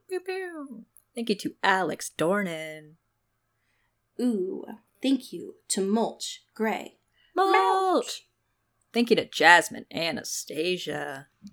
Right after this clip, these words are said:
Speaker 2: Ooh, thank you to Megan Pattinson.
Speaker 1: Ow, ow. Thank you to Cassandra O'Shea.
Speaker 2: O'Shea. Thank you to Katya Karp.
Speaker 1: Ow!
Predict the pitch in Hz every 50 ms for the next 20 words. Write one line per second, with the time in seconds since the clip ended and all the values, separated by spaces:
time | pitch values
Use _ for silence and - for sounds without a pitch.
0 | - - _ _ _ _ _ _ _ _ _ _ _ _ _ _ _ _ _ _
1 | - 220 208 180 180 185 185 190 196 _ _ _ _ _ _ _ _ _ - 214
2 | 247 247 240 - 175 - 196 202 202 - - - - - 214 208 208 214 214 233
3 | 247 247 269 285 247 185 170 165 - - - - - - - 311 285 - 285 320
4 | 339 359 359 311 247 - - _ _ _ _ _ _ _ _ _ _ _ _ _
5 | _ _ _ - 254 269 - 226 170 - - 170 - - 190 175 165 151 - 151
6 | 147 - - - 180 214 285 - - - 185 175 170 165 165 175 - _ _ _
7 | _ _ _ _ _ _ _ _ _ _ _ _ _ _ _ _ _ _ _ _
8 | - - - _ - 202 240 262 - - - - - - - _ _ _ _ _
9 | _ _ _ _ _ _ _ _ _ _ _ _ _ _ _ _ _ _ 302 339
10 | 339 294 - 180 165 160 180 196 208 - - - - 262 262 254 - 311 302 -
11 | 359 - - - - _ _ _ - - _ _ - 330 370 392 392 370 262 -
12 | - -